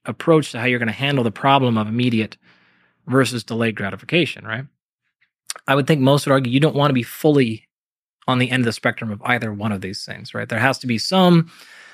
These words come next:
um, worry and planning for the future, but then there also has to be some enjoyment of the, the current moment. Um, an ideal scenario, you're able to flicker back and forth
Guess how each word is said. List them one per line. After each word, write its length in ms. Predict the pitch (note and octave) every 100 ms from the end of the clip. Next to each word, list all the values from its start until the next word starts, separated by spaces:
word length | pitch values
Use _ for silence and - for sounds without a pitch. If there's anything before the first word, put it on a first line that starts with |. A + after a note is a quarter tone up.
| - _ -
um, 400 | A#2 A2+ - - _ _ _ _ _ _ -
worry 500 | A#2 E3+ E3+ D#3+ C3
and 100 | A#2
planning 320 | D3+ D3 C#3
for 100 | A#2
the 60 | A2+
future, 480 | C#4 - B3+ C4 - -
but 100 | C#3+
then 80 |
there 280 | C3+ B2+ B2+ -
also 300 | D3 C#3+ B2+
has 240 | C#3 C3
to 80 | C3
be 80 | B2
some 540 | - C3 C3 B2+ B2+ _ _ _ _ _ _ -
enjoyment 480 | A#2 B2 A#2+ A2+ -
of 140 | G#2+
the, 120 | A2 - _
the 80 | A#2+
current 280 | - G#2+ G2
moment. 320 | A2 G#2+ F#2 _ _ - - _ -
Um, 180 | A2 -
an 80 | B2
ideal 260 | C3+ C#3 B2+
scenario, 500 | D3+ F#3+ B3 B3+ B3 _ _ _ _ _
you're 160 | D3 D3
able 160 | C#3+ C3+
to 100 | B2+
flicker 440 | - D3 - C3+
back 260 | B2+ B2 B2+
and 100 | -
forth 340 | A#2+ A2+